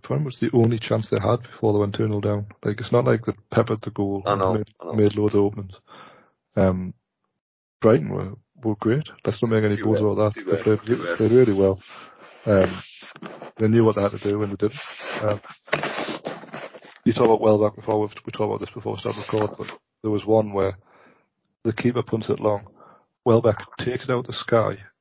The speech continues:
Speaker 1: and then his next touch knocks it past the two defenders, and he would have been in one-on-one, but the, the flag went up for offside now. I'm not saying it would have been a goal or whatever, but that's how easy it was,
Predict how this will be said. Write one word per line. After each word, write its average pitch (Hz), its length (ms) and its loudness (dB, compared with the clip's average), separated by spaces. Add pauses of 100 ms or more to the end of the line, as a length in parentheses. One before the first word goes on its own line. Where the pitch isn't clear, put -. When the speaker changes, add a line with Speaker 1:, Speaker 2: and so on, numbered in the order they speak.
(720)
Speaker 1:
and 113 100 6
then 107 140 4
his 101 120 -4
next 113 220 0
touch 113 180 -6
knocks 110 260 -2
it 110 140 -20
past 113 280 -4
the 110 100 -4
two 117 240 0
defenders, 107 460 -8
and - 180 -18
he 113 80 -4
would 110 100 2
have 107 60 2
been 107 100 2
in 107 120 2
one-on-one, 104 380 -2
but 104 120 -6
the, 104 100 -6
the 107 180 -8
flag 110 240 2
went 101 120 0
up 101 80 -10
for 110 100 -6
offside 101 380 -2
now. 95 120 -6 (880)
I'm 113 80 10
not 110 100 2
saying 104 180 2
it 104 60 -4
would 107 120 -6
have 98 60 -8
been 98 120 -2
a 92 60 -6
goal 107 160 -6
or 101 60 -2
whatever, 98 280 -2 (120)
but 107 120 -2 (580)
that's 123 200 2
how 117 120 4
easy 113 200 -2
it 113 60 -2
was, 107 240 -2